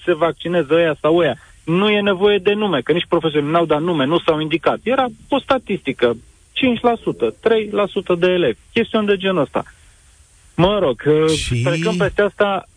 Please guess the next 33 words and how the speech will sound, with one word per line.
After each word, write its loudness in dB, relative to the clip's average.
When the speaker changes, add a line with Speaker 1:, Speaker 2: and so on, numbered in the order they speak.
Speaker 2:
care -2
e, 0
care 0
e 0
Speaker 1:
și 0
Speaker 2:
concluzia 0
ta 0
Speaker 1:
și 2
a 6
Speaker 2:
după 4
Speaker 1:
rămas 0
Speaker 2:
întâmplarea -2
asta? -4
Speaker 1:
Păi, 0
conclu-, -4
concluzia 0
care 0
e? 2
Că -2
ar 0
trebui 0
de 2
ambele 0
părți. -2
Doar 0
făcând 0
acest -2
procent, -2
profesorii 0
vor 0
fi -8
incriminați -2
acum. -4